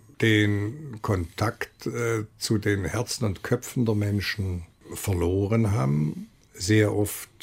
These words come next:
nicht mehr ein Gefühl dafür haben, was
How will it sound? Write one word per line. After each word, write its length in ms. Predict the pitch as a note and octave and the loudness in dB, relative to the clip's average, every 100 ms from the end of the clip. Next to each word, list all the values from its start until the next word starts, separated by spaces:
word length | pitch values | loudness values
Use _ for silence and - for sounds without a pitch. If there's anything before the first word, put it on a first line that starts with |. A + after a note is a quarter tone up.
| - | -16
nicht 640 | A#2+ A2 F#2 A2 - - | -12 -8 -2 -2 -2 0
mehr 140 | A2+ G#2+ | 2 4
ein 100 | G2+ | 2
Gefühl 400 | G2 A2+ B2 B2 | 0 2 4 4
dafür 300 | A2 A#2+ A2+ | 4 2 2
haben, 400 | A2+ A#2 A2 - - _ - - - _ - - | 2 2 0 -2 -14 _ -20 -20 -20 _ -14 -8
was 640 | F2+ G#2 G2 - - - | 2 4 4 2 0 -4